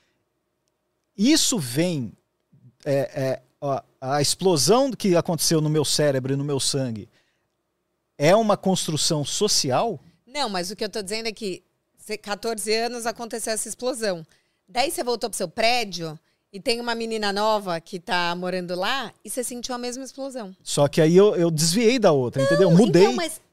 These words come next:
Speaker 2: por quê? Assim, você sim, mas pode ser que tenham pessoas que não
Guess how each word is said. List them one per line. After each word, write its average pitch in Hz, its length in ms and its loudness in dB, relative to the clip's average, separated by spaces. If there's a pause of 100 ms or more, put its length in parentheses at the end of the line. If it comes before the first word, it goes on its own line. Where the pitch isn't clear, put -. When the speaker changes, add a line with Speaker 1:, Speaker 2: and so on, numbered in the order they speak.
(380)
Speaker 2:
por 427 180 -4
quê? 339 640 -8
Assim, 202 300 -6 (140)
você 262 460 -2
sim, 320 360 -8
mas 196 160 -6
pode 320 300 -8
ser 240 140 -2
que 208 120 -12
tenham 180 280 -10
pessoas 185 840 -4 (400)
que 302 100 -8
não 359 320 -4